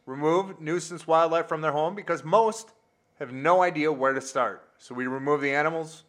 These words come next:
we clean up the mess that is made, and we repair the damage that it did, because let's be honest, the only unwanted house guest you should have in your home is your in-laws.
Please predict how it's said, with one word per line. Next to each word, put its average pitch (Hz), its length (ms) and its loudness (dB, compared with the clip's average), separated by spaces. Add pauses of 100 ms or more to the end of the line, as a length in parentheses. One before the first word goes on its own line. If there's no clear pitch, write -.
(140)
we 123 80 -12
clean 170 340 0
up 175 140 2
the 160 80 -2
mess 160 240 0
that 147 120 -2
is 127 140 -6
made, 175 380 0 (460)
and 127 100 -8
we 143 80 0
repair 143 440 2
the 160 100 -2
damage 160 440 -2
that 175 200 0
it 160 160 -8
did, 147 340 2 (160)
because 131 300 -8
let's 156 200 -2
be 180 120 2
honest, 143 500 4 (640)
the 117 80 -6
only 156 400 -2
unwanted 165 480 2
house 165 260 0
guest 165 320 -4
you 160 80 -8
should 151 160 -12
have 165 220 2
in 165 60 -10
your 160 160 -2
home 202 340 -2 (320)
is 117 140 -12
your 127 160 -2
in-laws. 131 500 -2